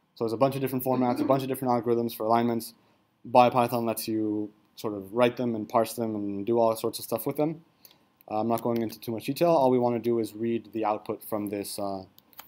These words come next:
this alignment server, right? Okay, so here's our alignment,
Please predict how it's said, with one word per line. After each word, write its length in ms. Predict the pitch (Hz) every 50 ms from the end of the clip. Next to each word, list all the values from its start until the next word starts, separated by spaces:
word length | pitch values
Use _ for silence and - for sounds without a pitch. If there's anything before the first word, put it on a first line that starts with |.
| - - -
this 120 | 113 -
alignment 460 | - 110 110 110 110 110 107 104 98
server, 240 | - - 101 90 90
right? 260 | 87 90 110 123 123 - _ _
Okay, 140 | - 120 113
so 100 | - 117
here's 220 | 113 120 117 110
our 140 | 117 110 107
alignment, 440 | 107 107 110 117 127 135 131 135 -